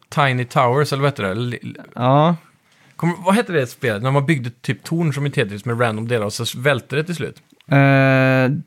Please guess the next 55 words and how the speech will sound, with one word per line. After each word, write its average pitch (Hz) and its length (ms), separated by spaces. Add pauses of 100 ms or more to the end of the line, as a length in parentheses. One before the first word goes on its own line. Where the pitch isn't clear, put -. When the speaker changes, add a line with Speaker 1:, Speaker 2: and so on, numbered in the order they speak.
Speaker 2:
Tricky 240 260
Towers. 117 360
Speaker 1:
Så - 280
var 120 120
det. 82 260
Speaker 2:
Mm. 135 260
Speaker 1:
Det 151 60
var 202 80
ju 226 60
ganska 226 200
kul, 117 180
för 123 80
där 135 100
kunde 156 200
man 151 60
ju 147 40
köra 135 180
co-op, 110 440 (140)
två 120 240
torn 117 340
på 117 140
en 107 140
skärm 156 240
så. - 280
Speaker 2:
Ja, 156 240
exakt. - 380 (380)
Speaker 1:
Då 117 100
skulle 139 180
man 147 100
ju 123 60
kunna 120 240
göra 101 360 (280)
ett 110 80
drickspel 110 320
av. - 200
Speaker 2:
Mm. 131 280 (380)
Skitkul. 190 280 (280)
Eh, 185 240 (760)
en 240 180
annan 254 260
klassiker 220 480
som 202 240
kommer 196 220
upp 165 160
när 170 80
man 156 140
googlar 160 500
och - 280
sådär, 131 240
det 147 80
är 170 40
ju 160 240
Mario 143 480
Kart, - 600
Speaker 1:
Mm. 139 200